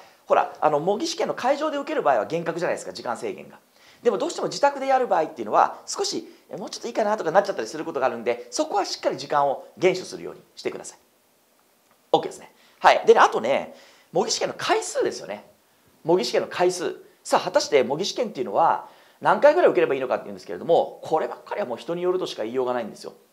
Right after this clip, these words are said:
大体合格者のインタビューとか皆さん見てもらえば分かるように、そうですね、大体皆さん、どうでしょう、五回から、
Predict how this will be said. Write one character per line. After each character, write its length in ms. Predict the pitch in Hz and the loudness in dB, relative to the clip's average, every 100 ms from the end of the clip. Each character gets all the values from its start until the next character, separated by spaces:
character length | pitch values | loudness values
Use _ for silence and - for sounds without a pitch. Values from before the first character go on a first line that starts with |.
| _ _ - | _ _ 2
大 180 | 262 269 | 4 8
体 140 | 269 | 6
合 160 | 240 240 | 8 2
格 160 | 254 | 2
者 80 | 196 | 0
の 80 | 151 | -2
イ 60 | |
ン 40 | 180 | -2
タ 120 | 147 | 0
ビ 60 | 131 | 0
ュ 20 | |
ー 40 | |
と 60 | 120 | -4
か 60 | |
皆 120 | 131 139 | -6 -6
さ 100 | 123 | -6
ん 40 | |
見 80 | 143 | -6
て 60 | 135 | -4
も 120 | 113 | -2
ら 60 | |
え 20 | 101 | -2
ば 100 | 98 | -2
分 60 | |
か 80 | 120 | -2
る 80 | 117 | -2
よ 100 | 92 | -4
う 40 | 113 | -4
に、 260 | 131 85 - - - | -6 -8 -14 -20 -16
そ 340 | - - 370 226 | -10 -4 -2 -2
う 40 | |
で 80 | 107 | -4
す 100 | - | -4
ね、 300 | 127 - - | -6 -6 -6
大 220 | 202 370 | -4 -4
体 340 | 427 - 403 370 | -6 -10 -6 -6
皆 180 | - - | -6 -2
さ 360 | 202 143 - - - | 0 0 -4 -20 -4
ん、 20 | |
ど 120 | 180 | -2
う 20 | 185 | -2
で 60 | |
し 100 | - | -2
ょ 200 | 117 - - - | -4 -4 -18 -20
う、 40 | 113 | -2
五 180 | 165 180 | 0 0
回 320 | 277 285 175 | 0 0 -2
か 240 | - 85 | -6 -12
ら、 360 | 90 131 95 | -4 -4 -4